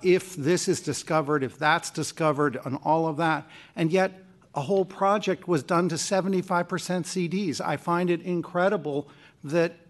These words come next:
that there is not more clear information.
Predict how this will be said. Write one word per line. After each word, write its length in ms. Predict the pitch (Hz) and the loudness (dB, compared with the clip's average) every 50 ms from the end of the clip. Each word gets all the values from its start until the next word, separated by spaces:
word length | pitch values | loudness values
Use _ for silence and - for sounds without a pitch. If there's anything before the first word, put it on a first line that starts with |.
| - - - - - - - - | -20 -20 -20 -20 -20 -20 -18 -14
that 600 | 190 185 170 143 143 175 170 170 175 - - - | -12 -10 -8 -2 0 0 0 0 -2 -8 -16 -10
there 260 | - 131 170 170 185 170 | -4 0 2 2 2 2
is 180 | 147 - - | 0 -2 -2
not 400 | 160 160 156 160 165 170 165 - | 0 0 2 2 2 2 2 0
more 640 | 160 139 139 139 143 143 147 151 151 156 156 147 147 - - - _ _ _ _ _ _ _ _ _ _ _ _ _ _ - | -2 -2 0 2 2 2 2 2 2 2 0 0 -2 -6 -16 -20 _ _ _ _ _ _ _ _ _ _ _ _ _ _ -12
clear 500 | - - - 165 175 165 160 156 160 175 | -12 -6 0 2 4 4 4 2 0 -2
information. 880 | - 165 147 135 127 - 143 135 123 120 110 113 - - - - - | -2 -4 -4 -4 -4 -4 -4 -4 -4 -4 -6 -8 -10 -12 -14 -16 -18